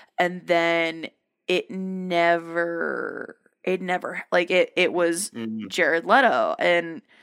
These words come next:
Speaker 1: he's a, a fucking wild one.
Speaker 2: So I'm about to drop the biggest bomb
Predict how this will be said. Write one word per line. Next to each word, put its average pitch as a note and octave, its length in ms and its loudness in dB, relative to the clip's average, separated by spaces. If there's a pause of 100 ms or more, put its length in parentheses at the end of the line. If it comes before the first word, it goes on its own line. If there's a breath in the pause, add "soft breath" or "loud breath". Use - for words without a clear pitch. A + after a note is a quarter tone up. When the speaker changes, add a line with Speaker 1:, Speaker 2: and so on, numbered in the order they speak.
(760 soft breath)
Speaker 1:
he's G3+ 720 -2
a, E3+ 640 2 (300)
a - 80 -12
fucking - 720 -6
wild - 400 -4
one. - 400 -10 (1040)
Speaker 2:
So B2+ 360 2
I'm E3 220 6
about C#3 320 6
to - 80 -8
drop A#2+ 260 2
the A2 120 0
biggest A2+ 440 2
bomb G#2+ 440 2